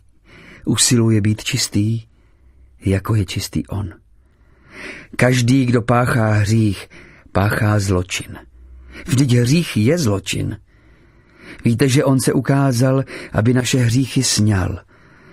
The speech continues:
A v něm žádný hřích není. Kdo v něm zůstává,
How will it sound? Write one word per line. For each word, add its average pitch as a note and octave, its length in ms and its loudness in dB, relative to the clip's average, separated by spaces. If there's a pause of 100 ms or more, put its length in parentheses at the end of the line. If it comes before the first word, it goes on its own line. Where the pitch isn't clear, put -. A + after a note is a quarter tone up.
(140)
A A#2+ 120 -2
v A2 80 2
něm C3 180 4
žádný B2+ 600 2
hřích A#2+ 320 -2
není. A2 460 0 (1120)
Kdo G2+ 200 0
v G2+ 60 0
něm A2+ 200 2
zůstává, A2 1000 2